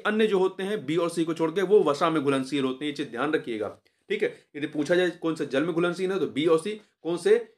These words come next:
वसा में घुलनशील नहीं है, तो बी और सी ही होगा। तो यहाँ पर आपका बी और सी दोनों ही ऑप्शन सही हो जाएगा। डॉप्सन इकाई में निम्नलिखित में से क्या मापा जाता है? तो उससे आप जो है ओजोन सांद्रता, ओजोन कंसंट्रेशन को मापते हैं। अगला है निम्नलिखित में से कौन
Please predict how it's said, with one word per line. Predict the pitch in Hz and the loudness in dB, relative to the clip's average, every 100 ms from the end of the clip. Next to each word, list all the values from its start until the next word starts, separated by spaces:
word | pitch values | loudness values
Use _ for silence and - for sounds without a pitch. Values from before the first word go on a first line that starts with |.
| _ - | _ -6
वसा | 139 175 | -4 -2
में | 175 | -4
घुलनशील | 135 147 156 170 139 | 0 -2 0 2 2
नहीं | 117 160 190 | 2 0 0
है, | 214 | 0
तो | 208 | 0
बी | 127 139 | 2 2
और | 143 | 2
सी | 143 165 | 0 2
ही | 214 | 4
होगा। | 165 113 104 | 4 2 -2
तो | - - | -6 -8
यहाँ | 143 147 | -4 -2
पर | 156 156 | 2 2
आपका | 143 165 131 | 2 0 0
बी | 147 | -2
और | - 147 | 0 0
सी | 143 156 | 0 -2
दोनों | 131 135 160 | 2 4 4
ही | 156 | 4
ऑप्शन | 131 120 202 226 - _ | 2 2 0 -2 -10 _
सही | - 147 151 | -4 0 0
हो | 131 | 0
जाएगा। | 123 120 120 | 2 0 2
डॉप्सन | 123 131 196 190 | 2 2 0 -2
इकाई | 170 170 | 4 4
में | 175 | 4
निम्नलिखित | 156 143 139 220 - _ _ 143 | 0 -2 -4 -8 -14 _ _ -2
में | 160 | -2
से | 160 170 175 _ _ | 0 -4 -8 _ _
क्या | 165 | -4
मापा | 175 170 180 | -2 0 2
जाता | 175 170 | 2 2
है? | 170 208 - _ _ | 0 -2 -10 _ _
तो | 202 - - | -2 -2 -6
उससे | 170 214 214 | 4 6 8
आप | 156 156 | 8 6
जो | 143 | 4
है | 175 | 4
ओजोन | 151 143 147 165 | 4 4 4 2
सांद्रता, | 156 135 - 160 - - _ | 0 0 4 6 6 0 _
ओजोन | 147 143 185 | -4 -2 -2
कंसंट्रेशन | 190 139 147 143 160 214 | -2 -2 -2 -2 -2 -2
को | 175 | 0
मापते | 123 - 127 | 0 -2 -6
हैं। | 165 - | -6 -2
अगला | 139 160 | 2 4
है | 160 | 2
निम्नलिखित | 147 160 160 | 0 -4 -6
में | |
से | 160 | -8
कौन | - 147 156 | 0 2 2